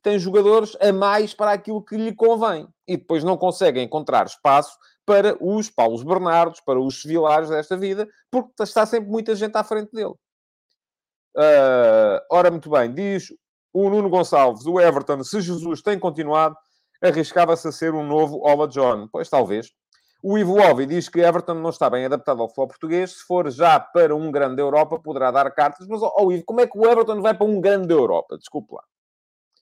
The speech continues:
Mas o Everton passou pelo Benfica.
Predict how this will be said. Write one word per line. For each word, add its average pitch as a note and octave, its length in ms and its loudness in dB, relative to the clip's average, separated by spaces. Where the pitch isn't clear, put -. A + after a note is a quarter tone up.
Mas F#3 120 -4
o G3+ 180 0
Everton A3+ 400 2
passou G#3+ 260 2
pelo G#3 140 -4
Benfica. D3 440 -2